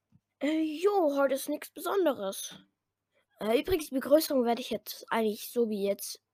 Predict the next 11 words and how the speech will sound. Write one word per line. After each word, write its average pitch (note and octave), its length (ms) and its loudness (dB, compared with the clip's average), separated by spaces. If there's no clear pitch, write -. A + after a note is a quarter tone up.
immer D4 240 4
machen. F4+ 340 2
Habe A#3 220 -2
ich - 60 -8
zumindest A#3+ 480 0
vor. C#4 460 2
Und - 640 10
ebenfalls C#4+ 960 4
total C4+ 760 10
wichtig, C4 680 4
<laughs> - 40 -20